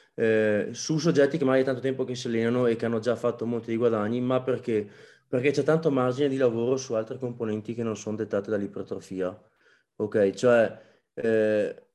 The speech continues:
in primis anche motivazionali, se bisogna dire anche quello.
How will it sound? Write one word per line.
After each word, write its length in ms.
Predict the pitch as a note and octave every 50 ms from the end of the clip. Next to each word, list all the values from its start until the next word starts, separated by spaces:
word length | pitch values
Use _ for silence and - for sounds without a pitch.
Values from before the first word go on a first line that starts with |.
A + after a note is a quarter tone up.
| _ _ _ _ _ -
in 180 | E3 F3+ E3+
primis 500 | E3+ D#3 D3+ D3+ D#3 D3+ D3+ D3+ C#3+ - C#3
anche 200 | C3 C3 C3 C#3
motivazionali, 920 | C3 B2+ C3 C3 A2+ A2+ A2 - - A2+ G#2 G2 F#2 F#2 F#2 F#2+ F#2+ F#2 - - -
se 100 | - G2+
bisogna 240 | G2+ G#2+ A2 G#2+ G#2
dire 220 | G#2 G#2 G#2 G#2
anche 160 | G#2+ G2 G#2 F#2+
quello. 380 | - G2 F#2+ F#2 F#2 F#2 F#2